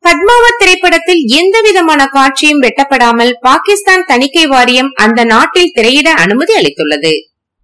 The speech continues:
வணிகச் செய்திகள். சென்னையில் பெட்ரோல் விலை எழுபத்தி ஐந்து புள்ளி ஒன்று எட்டு ரூபாயாகவும், டீசல் விலை அறுபத்தி ஏழு ரூபாயாகவும் விற்கப்படுகிறது.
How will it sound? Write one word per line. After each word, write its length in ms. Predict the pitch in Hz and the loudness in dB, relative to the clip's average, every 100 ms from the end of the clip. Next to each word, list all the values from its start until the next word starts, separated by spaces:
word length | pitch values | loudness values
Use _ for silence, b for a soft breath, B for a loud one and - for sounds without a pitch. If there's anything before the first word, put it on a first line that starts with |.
| _ _ _ _ _ _ _ _ _ | _ _ _ _ _ _ _ _ _
வணிகச் 400 | 247 302 330 - | -4 -2 -2 -2
செய்திகள். 480 | 165 - - - _ _ _ _ | -2 -4 -8 -12 _ _ _ _
சென்னையில் 640 | - 349 359 466 427 415 403 | -4 0 2 2 2 2 0
பெட்ரோல் 440 | 294 294 359 349 | -2 0 0 0
விலை 260 | 294 294 269 | 0 0 0
எழுபத்தி 460 | 247 294 339 330 | 0 0 0 0
ஐந்து 360 | 247 277 302 311 | 0 0 -2 -2
புள்ளி 280 | 269 254 262 | -2 0 0
ஒன்று 440 | 208 254 294 339 | 0 0 0 0
எட்டு 300 | 277 - 277 | 0 0 0
ரூபாயாகவும், 800 | 202 220 277 254 147 - 156 208 b _ | 0 0 0 0 0 -2 -8 -10 b _
டீசல் 500 | 202 311 392 453 415 | -2 0 2 2 2
விலை 260 | 359 330 359 | 2 0 0
அறுபத்தி 420 | 196 277 370 339 | 0 0 0 0
ஏழு 340 | 220 262 330 | 2 2 2
ரூபாயாகவும் 680 | 294 240 254 262 247 359 370 | 0 0 0 0 0 0 -2
விற்கப்படுகிறது. 840 | 185 - 170 156 160 151 147 147 | -2 -4 -4 -4 -2 -2 -2 -6